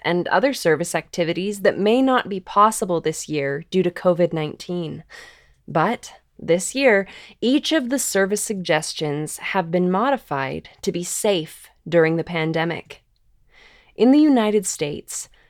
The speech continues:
today is Giving Tuesday, and that is also today's theme on this calendar.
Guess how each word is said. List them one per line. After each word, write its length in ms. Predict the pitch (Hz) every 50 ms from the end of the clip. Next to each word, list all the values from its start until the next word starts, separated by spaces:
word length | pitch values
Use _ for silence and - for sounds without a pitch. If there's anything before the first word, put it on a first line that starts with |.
| _ _ _
today 520 | - 190 180 226 240 262 269 240 202 196
is 240 | 208 - - 202 185
Giving 400 | 175 - 214 202 214 214 208 202
Tuesday, 640 | 196 - 220 220 220 196 - - 165 139 135 151 - - _ _ _ _ _ -
and 160 | - 165 170
that 100 | 175 170
is 140 | 180 175 - -
also 480 | - 160 185 196 202 - - 208 196 190
today's 480 | - - 156 170 170 208 247 233 -
theme 420 | - - 175 165 156 151 156 165 165
on 220 | - - 160 156
this 220 | 156 160 160 -
calendar. 640 | - - 175 180 214 226 196 160 131 113 104 - -